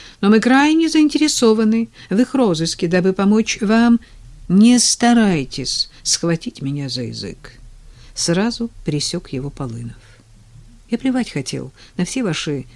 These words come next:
попечительства. А родственников у меня, как у серого волка в темном лесу". Гартинг потом говорил фон Арниму:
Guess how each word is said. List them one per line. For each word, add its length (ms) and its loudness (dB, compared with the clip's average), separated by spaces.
попечительства. 1120 -10
А 180 2
родственников 800 -2
у 40 -4
меня, 340 0
как 320 -8
у 320 -6
серого 720 0
волка 640 -2
в 100 -12
темном 500 -6
лесу". 600 -8
Гартинг 580 -4
потом 300 -4
говорил 520 -4
фон 340 -6
Арниму: 580 -8